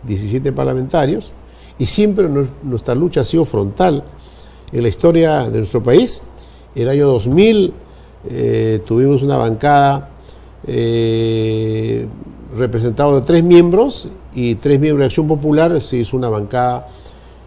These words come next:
en al-, en acuerdo político, y de esta alianza electoral o acuerdo parlamentario, eh, de Acción Popular y Unión por el Perú,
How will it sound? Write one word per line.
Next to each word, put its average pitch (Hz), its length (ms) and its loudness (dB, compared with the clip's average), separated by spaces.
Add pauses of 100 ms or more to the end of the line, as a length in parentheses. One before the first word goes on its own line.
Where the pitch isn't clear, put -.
(120)
en 120 180 -2
al-, 131 160 0
en 117 580 -2
acuerdo 139 720 2
político, 151 680 2 (460)
y 135 100 0
de 180 160 8
esta 233 220 2
alianza 220 760 4
electoral 147 840 0
o 123 340 0
acuerdo 139 760 2 (520)
parlamentario, 147 920 4 (460)
eh, 113 800 0
de 110 80 0
Acción 147 220 0
Popular 127 680 4
y 107 80 -2
Unión 123 280 2
por 143 120 4
el 139 60 0
Perú, 160 360 4